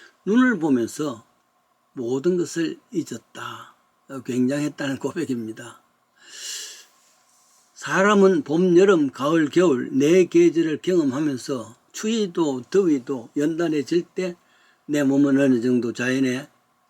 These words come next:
다져지는 몸이 될 수 있다. 그렇게 할 수 있습니다. 인생도 계절이 있습니다. 이것도 축복입니다. 어린애 같은 봄길이 있죠. 왕성한 젊은 여름이 있죠.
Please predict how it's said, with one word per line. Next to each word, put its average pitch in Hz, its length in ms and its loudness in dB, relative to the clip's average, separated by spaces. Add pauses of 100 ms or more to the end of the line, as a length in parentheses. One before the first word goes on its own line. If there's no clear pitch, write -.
(240)
다져지는 143 520 0
몸이 123 300 0
될 131 160 -6
수 - 180 -20
있다. 113 320 -14
그렇게 127 260 -10
할 120 100 -10
수 - 120 -16
있습니다. - 560 -16 (2000)
인생도 240 480 2
계절이 240 400 0
있습니다. 120 640 -8 (140)
이것도 208 280 0
축복입니다. 196 920 -8 (1120)
어린애 135 320 2
같은 123 420 -4 (100)
봄길이 139 500 -2
있죠. 180 400 -10 (500)
왕성한 151 560 0
젊은 160 520 -2 (200)
여름이 165 320 0
있죠. 165 360 -10